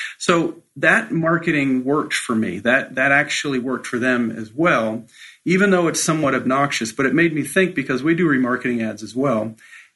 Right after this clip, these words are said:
And anyone that's visiting our site will probably see an employee engagement survey ad pop up on their browser, uh, sometime in the future. But I thought, "Well, what am I doing to our current customers? You know, what type of ads am I running?"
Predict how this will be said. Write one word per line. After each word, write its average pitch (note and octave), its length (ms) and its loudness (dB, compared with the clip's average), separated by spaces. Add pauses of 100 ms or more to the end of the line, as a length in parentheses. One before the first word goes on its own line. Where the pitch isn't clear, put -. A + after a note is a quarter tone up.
And C3 360 2
anyone E3+ 240 4
that's C#3 180 0
visiting B2+ 320 0
our A2+ 120 0
site E3 400 2
will B2 80 -4
probably B2+ 380 0
see B2+ 180 0
an A#2+ 60 0
employee A#2 260 -2
engagement A#2 420 0
survey A2+ 360 0
ad G#2+ 240 -4
pop A2 260 -4
up A2 180 -6
on A2 160 -10
their A2 100 -4
browser, A2+ 640 0 (380)
uh, A2+ 280 0
sometime A2+ 420 0
in G#2+ 80 2
the G2 60 -6
future. F#3 380 0
But A#2 140 -2
I A#2+ 80 0
thought, C3 380 0 (320)
"Well, C#3+ 120 0
what F3+ 120 4
am A3 80 4
I F#3 40 4
doing D3+ 260 0
to C3+ 60 0
our A#2 100 0
current A2+ 300 -4
customers? G2+ 600 -6
You A2 80 -4
know, G#2+ 80 -6
what B2+ 180 -2
type F3+ 200 -2
of C#3+ 100 -4
ads A#2+ 360 -2
am A2+ 120 -4
I G#2+ 80 -6
running?" A2 640 -2